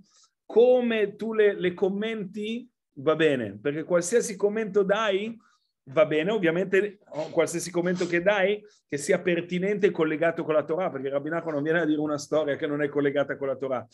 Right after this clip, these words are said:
Ovviamente tutta la sua storia sono collegate con la Torah. Allora qua vediamo, qua i, i Chachamim che hanno, i Chachamim di, di Breslev che hanno iniziato a, a studiarlo, i Hasidim spiegano che cosa vuol dire che era, c'era un re. Un re parla di Akadosh Baruch Hu,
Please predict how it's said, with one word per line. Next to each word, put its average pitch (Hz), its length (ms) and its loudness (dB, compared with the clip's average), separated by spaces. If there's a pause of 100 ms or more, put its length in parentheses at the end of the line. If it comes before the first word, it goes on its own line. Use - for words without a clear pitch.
(220)
Ovviamente 175 540 -2
tutta 202 240 -2
la 180 100 6
sua 180 200 -4
storia 175 360 -2
sono 156 220 -6
collegate 156 460 0
con 143 140 -2
la 131 60 0
Torah. 123 240 -6 (260)
Allora 208 240 0
qua 214 140 -2
vediamo, 190 340 2
qua 180 440 0 (180)
i, 151 300 -8
i 147 40 -4
Chachamim 175 580 -4
che 190 220 0
hanno, 170 760 0
i 143 120 -2
Chachamim 160 460 -4
di, 170 300 -2
di 147 140 0
Breslev 170 460 0
che 151 120 -4
hanno 151 140 -4
iniziato 165 500 -2
a, 143 480 -2
a 139 60 -4
studiarlo, 180 800 -2 (320)
i - 60 -12
Hasidim 185 440 -8
spiegano 214 560 -2
che 175 120 -8
cosa 185 220 -4
vuol 185 160 -2
dire 202 220 -2
che 170 140 -2
era, 156 280 0 (280)
c'era 165 220 0
un 156 160 0
re. 139 300 4
Un 170 200 -4
re 226 200 -4
parla 208 320 0
di 185 100 -2
Akadosh 170 380 -2
Baruch 147 300 -4
Hu, 110 200 -10